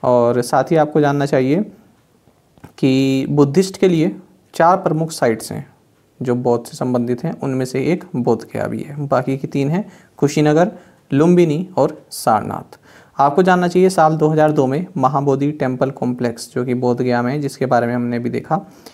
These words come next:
इसे यूनेस्को वर्ल्ड हेरिटेज साइट का दर्जा भी दिया गया। तो ये सभी जानकारी आपके लिए महत्वपूर्ण है। आगे बढ़ेंगे।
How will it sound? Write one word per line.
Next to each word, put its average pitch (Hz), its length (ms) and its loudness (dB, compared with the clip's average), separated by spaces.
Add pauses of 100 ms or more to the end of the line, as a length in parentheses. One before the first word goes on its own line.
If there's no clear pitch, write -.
(100)
इसे 156 140 -2
यूनेस्को 160 480 0
वर्ल्ड 135 240 2
हेरिटेज 131 360 -2
साइट 135 320 -2
का 131 100 0
दर्जा 110 300 -4
भी 156 260 -8 (200)
दिया 110 320 -8
गया। 104 200 -14 (760)
तो 143 60 0
ये 147 80 4
सभी 175 220 2
जानकारी 127 440 0
आपके 120 240 -6
लिए 139 120 -2
महत्वपूर्ण 123 540 -6
है। 220 200 -6 (380)
आगे 131 240 2
बढ़ेंगे। 123 400 -4